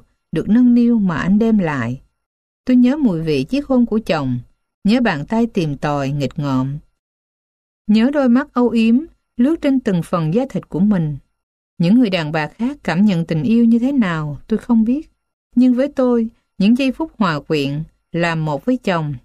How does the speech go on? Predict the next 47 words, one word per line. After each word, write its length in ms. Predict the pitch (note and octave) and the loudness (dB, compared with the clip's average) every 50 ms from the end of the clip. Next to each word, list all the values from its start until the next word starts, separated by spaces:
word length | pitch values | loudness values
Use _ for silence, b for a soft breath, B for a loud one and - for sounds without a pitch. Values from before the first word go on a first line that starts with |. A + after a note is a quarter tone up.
| _ - | _ -8
là 180 | D#3 D#3+ D#3+ D#3 | -4 -4 -2 -2
những 180 | D3+ E3 G3+ | 0 0 0
lúc 120 | B3 C#4+ - | 0 0 -2
tôi 120 | C4 B3 | -4 -4
thấy 180 | A#3+ A#3+ C4 C#4+ | -2 -2 -2 0
mình 240 | C#4 A3 F3+ D#3+ D3 | 0 0 0 0 -2
được 160 | C3+ - - | -4 -4 -2
yêu 200 | - A3+ A3+ A3+ A3+ | 0 0 2 0 0
thương 260 | - A#3 A#3 A3 A3 | 0 0 2 2 2
nhất. 180 | A#3 D4 E4 _ _ _ _ _ _ _ _ - | 2 2 -2 _ _ _ _ _ _ _ _ -14
Thấy 220 | - - A#3+ C#4+ | -6 -2 -2 0
người 160 | D4+ C#4+ G#3+ F#3+ | 0 0 0 0
đàn 140 | F3+ E3 | -2 -2
ông 200 | - G3+ A3 A3 | 0 0 2 2
đó 260 | G#3+ G#3+ G#3 A3+ C4+ C4+ | 2 0 0 -2 -2 0
là 180 | A3+ F#3 D#3 | 0 -2 -2
của 160 | - - D3+ | -4 -2 0
mình 300 | F#3 G#3 G#3 F#3 D#3+ D3 | 2 2 2 2 0 0
nhất. 200 | D3 F#3+ B3 B3+ _ _ _ _ _ _ _ _ _ _ - | 0 -2 -2 -2 _ _ _ _ _ _ _ _ _ _ -4
Làm 220 | G3+ F#3+ F#3 F3 F3+ | -2 -2 -2 -2 -4
sao 240 | - - C4 B3+ | -4 -2 -2 -2
không 180 | B3 - C4+ B3+ - | 0 2 0 0 0
hụt 140 | - D3+ E3 - | 0 -4 -6 -4
hẫng, 360 | - F3+ D#3+ C#3+ D3 F#3+ A#3+ - _ _ _ | -4 -4 -2 -2 0 -2 -2 -2 _ _ _
không 220 | - - B3+ B3 B3 | -4 0 2 4 4
đau 200 | B3+ B3 B3 A#3+ | 4 2 0 -2
thương, 380 | A#3+ - B3 B3 A#3+ A#3 A#3 A#3 _ _ _ _ _ _ _ _ - | -2 0 0 2 2 2 2 0 _ _ _ _ _ _ _ _ -10
không 220 | - C#4 C4+ B3+ | -4 -2 0 2
hờn 280 | A3+ A3+ F#3+ D#3+ D3+ D#3+ | 2 2 2 0 0 0
ghen, 340 | G#3 A#3 A#3+ A#3+ A#3+ A#3 A#3 _ _ _ _ _ _ _ _ _ _ - | 0 2 2 2 0 0 -4 _ _ _ _ _ _ _ _ _ _ 0
không 120 | C4 A#3+ | 0 0
khắc 220 | - - E4 - | 0 -2 -6 -8
khoải 480 | - - G3 D#3+ C3+ B2 A#2 E3 A3 B3 - _ _ _ | -6 -4 -4 -2 -2 -2 -2 -2 -4 -4 -6 _ _ _
khi 100 | - B3 | 2 2
mất 220 | A#3+ C#4+ D#4+ - - | 2 2 0 0 0
đi 140 | B3 B3 A#3 | 0 0 0
cảm 260 | - - - B2+ D3+ | -2 -4 -4 -2 -2
giác 280 | F3+ G#3+ A#3+ C4+ - | -2 -2 -2 -4 -2
ấy 240 | A#3+ A#3 B3 C4+ C4+ - | -2 0 0 -2 -2 -4
chứ? 200 | - C4+ C#4+ C#4+ - _ _ _ _ _ _ _ _ _ _ _ | -4 -4 -4 -6 -8 _ _ _ _ _ _ _ _ _ _ _
Chồng 220 | - G3 E3 D3+ C#3+ - | -4 -4 -4 -2 -2 -2
tôi 160 | A3 A3 A3 | 0 0 0
có 120 | - C4+ | 0 0
hiểu 200 | B3+ G#3 C#3+ E3 | 0 0 0 0
điều 200 | G3 G3+ F#3+ D#3+ | 0 0 0 0
này 280 | D3+ D#3+ D#3 D3+ C#3+ C3+ | -2 -2 -2 -4 -4 -6
không? 340 | - - A3 A3+ A#3 A#3+ | -6 -4 -2 0 0 0